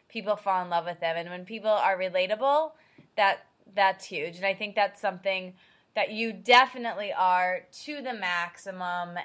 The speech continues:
and I'm just so thrilled that you were able to come hang out with us in Wonderland for a little bit and drop some knowledge on this whole eating crazy train and how people can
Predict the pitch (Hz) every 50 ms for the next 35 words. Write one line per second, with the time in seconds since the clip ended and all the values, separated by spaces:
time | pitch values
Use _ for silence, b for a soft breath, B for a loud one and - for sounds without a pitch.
0 | - - 185 180 175 175 170 175 175 175 - - - 190 190 190 190 185 185 175
1 | 190 185 180 - - _ - _ - - - - 269 269 240 226 - 220 208 202
2 | 202 190 190 185 180 - - 202 202 202 202 - - 196 196 180 196 190 190 -
3 | - 196 190 185 185 180 - - 233 226 220 226 208 208 202 196 196 208 185 277
4 | 285 277 269 254 - 277 247 233 220 214 208 202 214 208 208 208 202 202 202 196
5 | - _ 208 208 196 196 196 196 196 185 185 190 185 185 185 - - 175 185 180
6 | 180 175 175 175 196 190 175 - - - - 247 247 233 220 220 220 220 226 220
7 | 220 220 202 196 190 190 190 - - - 208 208 208 196 196 196 196 b b b
8 | b b b b b b _ - 226 240 247 254 254 254 254 254 233 240 226 214
9 | 214 208 220 196 - 226 208 196 196 196 196 196 196 180 160 208 202 202 214 226
10 | 226 285 277 247 190 185 - 294 - 302 294 285 285 285 277 277 277